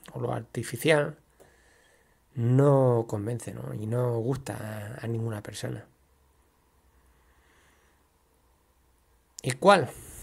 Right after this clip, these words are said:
o cuáles pueden ser las razones, las más usuales, de esta condescendencia? Pues el miedo, la inseguridad, por no saber cómo, cómo, eh,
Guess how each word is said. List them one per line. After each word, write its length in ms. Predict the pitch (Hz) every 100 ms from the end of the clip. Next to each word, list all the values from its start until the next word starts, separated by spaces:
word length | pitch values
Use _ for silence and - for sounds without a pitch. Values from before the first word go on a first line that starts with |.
| -
o 180 | 151 143
cuáles 280 | 151 156 147
pueden 260 | 147 143 120
ser 240 | 143 143
las 180 | 131 127
razones, 560 | 127 - 175 110 - - - - _ _ _ _ _ _ _ _ _ _ _ _ _ _ _ _ _ -
las 160 | 113
más 200 | 117 127
usuales, 600 | 139 127 160 139 107 - _ _
de 80 | 139
esta 180 | 127 123
condescendencia? 800 | 123 123 - 123 175 135 123 - _ _ _ _ _ _ _ _ _ _ _ _ _ _ _
Pues 800 | - 127 120 110 117 113 117 - - _ _ -
el 120 | 120
miedo, 400 | 127 139 123 123 - _ -
la 80 | 120
inseguridad, 720 | 104 113 110 113 135 120 131 - _ _ _ _ _
por 140 | 117
no 80 | 123
saber 300 | 117 127 131
cómo, 380 | 143 139 151 - _ _ _ _ _ _ _ _ -
cómo, 420 | - 131 135 135 131
eh, 760 | - 131 123 120 117 117 120 131